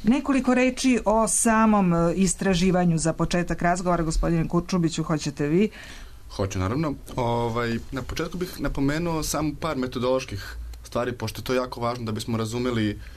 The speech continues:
Speaker 2: koji su dosezi ovog istraživanja, kako tumačiti rezultate do kojih smo došli tokom istraživačkog procesa. Istraživanje je sprovedeno u februaru mesecu, krajem meseca, tako da su to nalazi koji važe za, eto,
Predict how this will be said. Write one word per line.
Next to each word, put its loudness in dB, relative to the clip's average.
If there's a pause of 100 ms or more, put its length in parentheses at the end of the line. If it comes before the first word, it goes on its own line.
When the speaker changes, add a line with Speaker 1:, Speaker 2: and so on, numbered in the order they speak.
(140)
Speaker 2:
koji -2
su -4
dosezi -2 (280)
ovog -2
istraživanja, -2
kako -8
tumačiti -4 (460)
rezultate -4
do -2
kojih -2
smo -4
došli 0 (420)
tokom -2
istraživačkog -2
procesa. -4 (340)
Istraživanje -2
je -4
sprovedeno -2 (400)
u -6
februaru -2
mesecu, -2
krajem -4 (560)
meseca, -4
tako -4
da 2
su -6
to -2 (760)
nalazi -2
koji -4
važe -2
za, 0
eto, -6